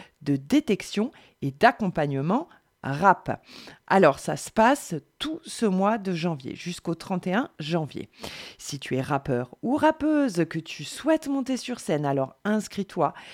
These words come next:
et tente de remporter les sélections régionales. L'objectif, atteindre la finale nationale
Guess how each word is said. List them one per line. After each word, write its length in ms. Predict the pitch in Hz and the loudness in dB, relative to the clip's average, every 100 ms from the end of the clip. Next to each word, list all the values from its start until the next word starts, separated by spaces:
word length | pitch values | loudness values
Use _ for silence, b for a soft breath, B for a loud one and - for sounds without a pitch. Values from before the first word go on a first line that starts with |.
| B | B
et 160 | - 330 | 0 0
tente 380 | 330 240 277 - | 4 4 4 2
de 60 | |
remporter 680 | 208 170 156 139 - 165 226 B B - | 0 0 -2 -4 -4 -2 -2 B B 0
les 320 | 175 285 - | 2 2 0
sélections 720 | - - 156 139 - - 285 - | -4 2 2 0 -4 -4 -4 -6
régionales. 760 | - 147 180 202 170 135 113 117 | -8 0 0 2 -2 -2 -4 -2
L'objectif, 840 | 151 226 196 190 - - 131 - - B B B _ | 0 0 0 -4 -6 -14 -14 -16 -20 B B B _
atteindre 540 | 285 311 254 202 170 | 2 4 2 2 2
la 120 | 151 147 | 0 0
finale 420 | - 147 131 123 | -2 -6 -4 -4
nationale 720 | 131 131 - 175 214 311 370 | -4 -6 -4 0 2 4 2